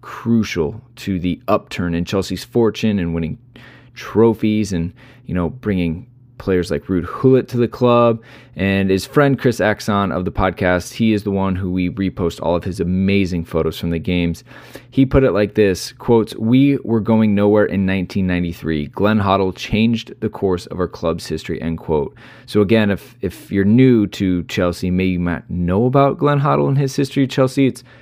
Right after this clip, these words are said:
it's worth looking into just so you can help appreciate his impact on the club.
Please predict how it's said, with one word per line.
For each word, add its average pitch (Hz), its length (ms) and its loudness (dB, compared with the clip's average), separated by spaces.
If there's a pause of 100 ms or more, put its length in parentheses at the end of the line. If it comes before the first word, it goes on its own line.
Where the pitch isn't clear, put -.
(200)
it's - 120 -12
worth 147 260 2
looking 127 360 4
into 120 420 2
just 123 300 -2
so 107 80 2
you 104 140 2
can 101 160 -2
help 104 180 -2
appreciate 98 640 0
his 95 220 -4
impact 85 420 -4
on 87 80 -2
the 82 80 -4
club. 87 380 0